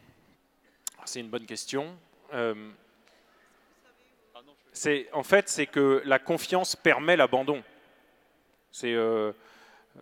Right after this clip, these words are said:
enfin, chronologiquement, pour s'abandonner,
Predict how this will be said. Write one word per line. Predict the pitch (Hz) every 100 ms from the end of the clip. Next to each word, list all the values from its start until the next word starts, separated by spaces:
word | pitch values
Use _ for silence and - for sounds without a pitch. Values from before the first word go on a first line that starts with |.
| 117
enfin, | 123 - 123 117 110 92 - _ _ _ -
chronologiquement, | - 160 151 147 131 143 147 165 220 226 _ _ _ _ -
pour | 208 -
s'abandonner, | - 160 143 147 139 139 170